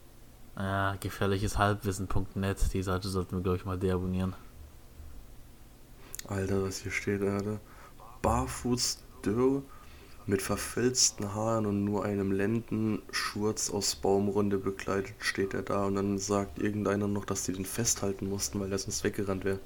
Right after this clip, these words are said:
Speaker 1: <laughs> Wie so ein Tier.
Speaker 2: Oha, er versteht nicht, was wir sagen und kann nur ein paar Worte.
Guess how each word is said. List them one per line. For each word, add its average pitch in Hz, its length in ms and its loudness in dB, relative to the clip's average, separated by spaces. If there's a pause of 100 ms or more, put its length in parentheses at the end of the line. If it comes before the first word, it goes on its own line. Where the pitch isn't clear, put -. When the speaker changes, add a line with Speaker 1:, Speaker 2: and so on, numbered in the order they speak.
Speaker 1:
<laughs> - 520 12
Wie 185 80 12
so 156 100 12
ein 147 140 10
Tier. 151 420 12 (1300)
Speaker 2:
Oha, 107 220 8
er 104 120 8
versteht 117 400 6
nicht, 120 220 2
was 104 200 -2
wir 101 100 4
sagen 107 420 2
und 98 180 -2
kann 101 240 -2
nur 104 140 -2
ein 101 80 -2
paar 98 260 -6
Worte. 101 440 -2